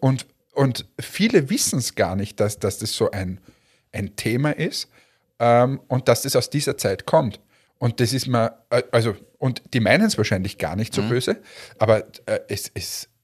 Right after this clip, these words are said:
Speaker 1: äh, f-, zum Beispiel dieses Glas abstellen. Also wenn du quasi prostest und da gibt's
Speaker 2: Äh,
Speaker 1: Leute, die stellen das Glas nochmal hin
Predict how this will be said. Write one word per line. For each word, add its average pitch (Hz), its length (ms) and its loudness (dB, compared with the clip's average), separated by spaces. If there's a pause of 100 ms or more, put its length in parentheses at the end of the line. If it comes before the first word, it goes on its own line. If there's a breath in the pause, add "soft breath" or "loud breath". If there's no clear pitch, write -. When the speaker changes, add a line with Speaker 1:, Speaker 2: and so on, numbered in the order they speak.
(100)
Speaker 1:
äh, - 60 -16 (180)
f-, - 260 -20
zum 110 160 -4
Beispiel 160 600 2
dieses 110 420 -4
Glas 92 460 0
abstellen. 82 600 -8 (1080 loud breath)
Also 107 200 -2
wenn 123 160 2
du 120 220 4
quasi 113 320 2
prostest 117 680 -2
und 110 160 -4
da 113 40 -2
gibt's - 240 -4
Speaker 2:
Äh, 113 40 4
Speaker 1:
Leute, 127 220 6
die 143 100 -4
stellen 110 240 0
das 104 180 -4
Glas 90 280 -2
nochmal 95 320 -2
hin 220 240 -2